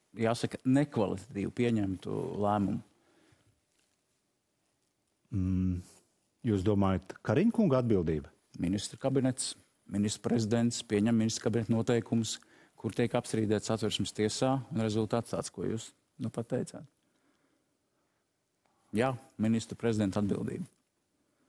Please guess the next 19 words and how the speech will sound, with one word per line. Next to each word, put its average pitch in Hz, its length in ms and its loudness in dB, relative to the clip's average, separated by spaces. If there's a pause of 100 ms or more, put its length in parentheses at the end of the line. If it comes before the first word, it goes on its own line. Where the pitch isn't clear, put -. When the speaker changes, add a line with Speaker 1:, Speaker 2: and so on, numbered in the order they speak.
(1300)
Speaker 2:
Nu, 151 160 2
katrā 139 320 2
ziņā 120 320 6
es 107 80 2
būtu 110 240 2
vēlējies, 117 640 4 (420)
lai, 107 240 4 (240)
ā, 101 120 4 (600)
šī, 110 200 4 (1200)
ā, 104 120 -4 (600)
pareizā 98 500 4
pieeja, 90 560 2
ko 92 380 2 (1040)
mūsu 101 600 2
iepriekšējais 101 580 0
ministru 104 340 0
prezidents, 92 760 0
ā, 95 280 -4
norādīja, 92 680 0